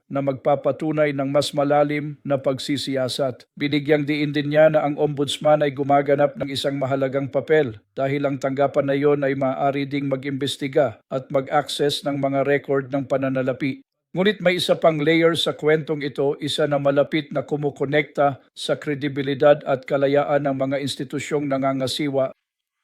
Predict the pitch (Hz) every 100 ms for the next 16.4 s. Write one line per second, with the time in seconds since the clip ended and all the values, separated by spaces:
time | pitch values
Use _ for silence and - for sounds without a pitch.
0 | _ _ _ _ _ - 156 151 143 185
1 | - 170 151 - 160 160 156 147 143 131
2 | 165 156 147 131 - 143 139 143 147 131
3 | 143 - 156 147 143 139 143 135 151 151
4 | 143 - 139 143 147 147 139 131 139 147
5 | 127 143 135 147 143 143 - 151 143 -
6 | 143 156 151 156 156 151 - 151 147 -
7 | 147 151 - 151 143 143 143 143 143 143
8 | - 147 - 151 147 131 147 131 151 123
9 | 151 - 143 127 - 143 143 135 - 127
10 | 113 - _ _ _ _ _ _ _ _
11 | _ _ _ _ _ _ 147 156 147 175
12 | 151 160 147 - 165 160 139 143 156 151
13 | 160 143 139 160 151 151 143 156 139 147
14 | 131 143 139 131 156 147 143 139 156 147
15 | 147 147 - - _ 151 131 143 147 -
16 | 151 147 147